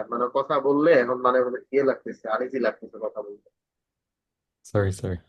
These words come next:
Speaker 1: ঠিক আছে? তো এশার নামাজের পরে দুই রাকাত সুন্নত পড়তে হয় আর তিন রাকাত বেতের পড়তে হয়।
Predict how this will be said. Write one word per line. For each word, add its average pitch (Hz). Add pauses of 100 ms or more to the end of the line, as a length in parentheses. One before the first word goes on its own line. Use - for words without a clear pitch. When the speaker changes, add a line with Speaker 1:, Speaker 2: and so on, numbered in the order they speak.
(1080)
Speaker 1:
ঠিক 147
আছে? 156 (560)
তো 143 (1400)
এশার 202
নামাজের 208
পরে 175 (160)
দুই 160
রাকাত 175
সুন্নত 175
পড়তে 185
হয় 196
আর 185
তিন 175
রাকাত 160
বেতের 170
পড়তে 123
হয়। 104